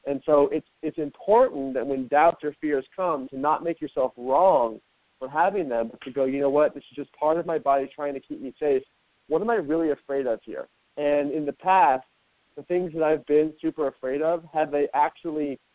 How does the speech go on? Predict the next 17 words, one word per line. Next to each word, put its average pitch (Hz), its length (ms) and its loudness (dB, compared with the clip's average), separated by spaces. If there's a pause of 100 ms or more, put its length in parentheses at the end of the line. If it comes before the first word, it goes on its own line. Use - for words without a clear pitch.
(100)
panned 147 240 -4
out? 143 280 2
And 139 200 -8
usually, 160 540 -2
like, 131 260 0
nine 135 340 -2
times 151 320 -4
out 139 100 0
of 123 160 -6
ten, 139 320 -6 (420)
what 151 140 0
you'll 165 240 0
find 143 240 -2
out 151 380 2
is 139 200 -8
that 127 240 -2
the 127 80 -12